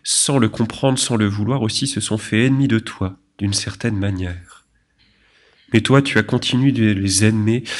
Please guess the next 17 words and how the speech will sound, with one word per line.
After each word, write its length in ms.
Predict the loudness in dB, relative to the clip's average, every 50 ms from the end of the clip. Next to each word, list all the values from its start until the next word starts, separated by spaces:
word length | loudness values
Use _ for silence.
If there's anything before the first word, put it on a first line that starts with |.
| -10 -10 -12 -14 -16 -18 -18 -4
tu 120 | 0 0
as 40 | 0
continué 540 | 2 0 0 0 0 0 2 4 6 6 6
de 100 | 6 4
revenir 460 | 4 4 4 4 6 6 6 4 4
vers 320 | 6 4 4 4 4 4
eux 180 | 4 4 2 2 -2 -6 -10 -10 -12 -14 -16 -10 _
et 80 | 0 2
de 80 | 6
leur 140 | 6 6 6
montrer, 420 | 6 4 4 2 2 0 0 0
toi, 160 | 2 2 2 2
ton 220 | 2 4 4 6
amour 260 | 6 6 6 6 4
et 80 | 4 4
ta 100 | 2 2
fidélité, 720 | 0 -2 0 0 0 2 0 -2 -4 -4 -2 -2 -2